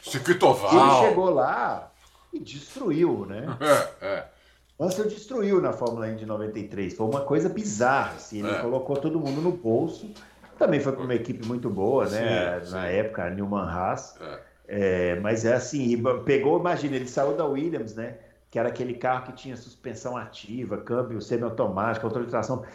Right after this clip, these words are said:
Speaker 2: pra pegar um carro pé duro, com câmbio em H,
Speaker 1: Isso.
Speaker 2: direção mecânica.
Speaker 1: É, um câmbio, um
Speaker 2: Arrebentou.
Speaker 1: carro, um carro de Fórmula um da década de setenta.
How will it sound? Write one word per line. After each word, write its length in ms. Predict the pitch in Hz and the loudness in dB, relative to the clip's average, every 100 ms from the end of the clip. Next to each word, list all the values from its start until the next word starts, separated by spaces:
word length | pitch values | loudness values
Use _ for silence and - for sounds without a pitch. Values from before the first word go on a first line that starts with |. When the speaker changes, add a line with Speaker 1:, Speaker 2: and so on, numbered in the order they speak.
| - - - | -20 -20 -2
Speaker 2:
pra 120 | 147 | 0
pegar 340 | 147 185 170 165 | 2 2 4 2
um 180 | 214 - _ _ - | 2 -8 _ _ -2
carro 460 | 175 190 180 190 - - _ | 0 0 -2 -6 -10 -20 _
pé 200 | 180 202 - - | -4 -2 -2 -8
duro, 380 | 139 156 220 214 | -6 -4 -4 -8
com 180 | 180 175 | -8 -10
câmbio 380 | - 170 196 190 | -6 -4 -2 -2
em 40 | 196 | -2
H, 680 | 156 110 123 139 190 202 - - _ _ _ _ - | -2 0 2 2 0 -6 -14 -20 _ _ _ _ -14
Speaker 1:
Isso. 100 | 101 175 | -2 -2
Speaker 2:
direção 400 | 180 143 170 160 | -2 -6 -6 -6
mecânica. 1080 | 160 156 - 143 139 247 240 202 190 202 185 | -4 -6 -8 -4 -2 -2 -6 -10 -8 -6 -4
Speaker 1:
É, 140 | 277 | -4
um 100 | 277 277 | -2 -2
câmbio, 360 | 285 285 269 | 4 4 4
um 20 | |
Speaker 2:
Arrebentou. 320 | 143 170 - 339 | 2 2 4 4
Speaker 1:
carro, 400 | 247 247 233 214 233 | 6 4 4 -2 -2
um 100 | 208 | -6
carro 280 | - 240 254 | 2 2 2
de 80 | 226 | 0
Fórmula 440 | 233 226 196 202 | 4 4 4 2
um 80 | 226 | 4
da 140 | 233 | 2
década 380 | 226 220 214 196 | 2 -2 -2 -4
de 80 | 190 | -2
setenta. 640 | 196 190 147 113 - - | -2 -2 0 -4 -4 -18